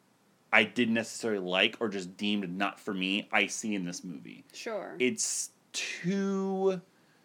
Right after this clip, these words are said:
Speaker 1: s-, serious and, like, overly complicated. Like, it, what I see is a franchise and a s-, and a lore and a storytelling and a fan base that just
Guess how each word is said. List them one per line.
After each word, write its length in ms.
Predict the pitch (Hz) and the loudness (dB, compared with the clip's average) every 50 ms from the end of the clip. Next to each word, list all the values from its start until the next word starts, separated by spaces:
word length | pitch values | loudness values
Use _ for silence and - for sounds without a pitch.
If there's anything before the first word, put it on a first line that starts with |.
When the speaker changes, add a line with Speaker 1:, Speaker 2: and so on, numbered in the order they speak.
| _ _ _ _ _ _ _ | _ _ _ _ _ _ _
Speaker 1:
s-, 280 | - - - - - - _ _ _ _ _ _ - | -16 -14 -12 -12 -12 -14 _ _ _ _ _ _ -10
serious 1400 | - - - - - - 151 165 175 185 190 196 214 220 226 226 240 233 240 254 254 254 - - - - - - - | -8 -6 -6 -6 -6 -4 -2 -2 0 4 6 6 6 6 6 6 8 10 10 8 8 6 -2 -4 -4 -4 -6 0 4
and, 240 | 135 135 135 135 131 | 4 6 6 6 4
like, 280 | 123 120 117 - - - | 4 2 2 0 -2 2
overly 520 | 131 135 147 151 143 165 170 156 151 131 | 4 6 6 6 4 2 2 2 2 0
complicated. 920 | 113 - - - 131 139 143 180 185 175 - 190 190 196 196 208 196 170 | 0 -4 -2 0 2 2 2 2 -2 0 2 2 2 4 4 2 2 6
Like, 260 | 151 131 127 123 - - | 6 6 6 4 0 -4
it, 240 | - 139 135 104 - _ _ _ _ _ _ _ _ _ _ _ _ _ _ _ _ _ _ _ _ _ _ _ _ _ _ - | 2 2 2 2 0 _ _ _ _ _ _ _ _ _ _ _ _ _ _ _ _ _ _ _ _ _ _ _ _ _ _ -10
what 340 | - 131 123 127 143 156 156 | -6 -2 2 8 8 8 10
I 540 | 156 165 170 175 180 180 175 170 165 156 147 - _ _ _ _ _ _ _ _ _ _ | 10 8 10 10 10 8 8 6 4 2 -2 -8 _ _ _ _ _ _ _ _ _ _
see 640 | - - - - - 120 98 87 85 78 78 80 _ _ _ _ - | -8 -4 -4 2 4 4 4 4 2 0 -2 -4 _ _ _ _ 0
is 540 | 127 117 110 110 110 107 104 101 101 - - _ _ _ _ - | 2 2 4 2 2 0 -2 -4 -8 -10 -12 _ _ _ _ -6
a 80 | 120 - | -6 -6
franchise 1120 | - - - 123 127 127 127 131 123 - - 110 92 90 87 85 87 87 87 87 85 - - | -4 -6 0 4 6 6 6 6 4 2 2 4 4 4 4 4 4 4 2 0 -2 -4 -4
and 160 | 113 101 95 | -2 -2 -2
a 40 | 92 | -2
s-, 340 | 95 - - - - - - - | -4 -6 -8 -8 -10 -10 -8 -6
and 120 | 117 101 | -4 -4
a 60 | 95 | -2
lore 580 | 90 101 107 110 120 127 123 120 120 120 117 113 | -2 -2 0 4 6 8 8 8 8 6 4 4
and 100 | 104 98 | 2 -2
a 60 | 92 | -4
storytelling 920 | - - - - 110 107 107 104 90 - 104 95 95 92 90 90 87 87 - _ _ - _ _ _ _ _ _ - - _ _ _ _ - | -6 -6 -4 0 2 2 2 2 0 0 0 0 2 2 0 0 -2 -2 -6 _ _ -20 _ _ _ _ _ _ -20 -20 _ _ _ _ -4
and 100 | 117 107 | -2 0
a 60 | 98 - | 0 -2
fan 420 | - - 131 127 120 120 117 110 | 2 6 6 8 8 8 4 4
base 420 | 98 101 90 87 87 87 87 - - | 4 4 6 6 4 2 0 -4 -4
that 200 | - 101 87 - | -4 -4 -4 0
just 400 | - 107 98 90 - - - | 2 4 4 4 2 -4 -16